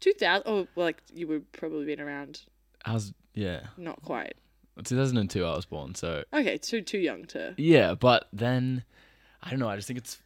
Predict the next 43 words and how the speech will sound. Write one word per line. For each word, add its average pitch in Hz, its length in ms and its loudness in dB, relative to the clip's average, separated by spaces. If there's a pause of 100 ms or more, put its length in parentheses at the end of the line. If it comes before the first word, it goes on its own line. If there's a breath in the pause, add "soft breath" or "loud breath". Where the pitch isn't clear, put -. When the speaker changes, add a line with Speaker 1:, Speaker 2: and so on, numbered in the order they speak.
Speaker 2:
it's - 200 -6
fun. 92 400 -8
Like, 101 200 -8
it's 190 100 0
Speaker 1:
Yeah. 170 140 2
Speaker 2:
cool. 101 320 -4
I - 120 -12
just 110 200 -10
loved 101 300 -4
watching 101 280 -6
all 98 100 -6
those 90 200 -6
M 90 140 -8
T 92 160 -8
V 85 360 -8 (180)
performances 87 580 -12
and 92 100 -10
stuff - 220 -12
where 87 60 -12
they 67 140 -12
dance 90 480 -10
and, 76 220 -16 (960 soft breath)
and 90 120 -6
just, - 560 -8 (720)
yeah, - 140 -8
the - 80 -10
whole 98 140 -8
production 95 480 -12
of 95 160 -16
it. - 160 -20
So 85 360 -6
I've 90 200 -14
definitely 104 300 -4
been 104 140 -4
trying 95 280 -6
to 85 40 -14
take 95 160 -8
some - 180 -10
inspiration 87 840 -10
from 90 200 -10
that. 78 300 -8 (640 soft breath)
But 101 120 -6
then 110 340 0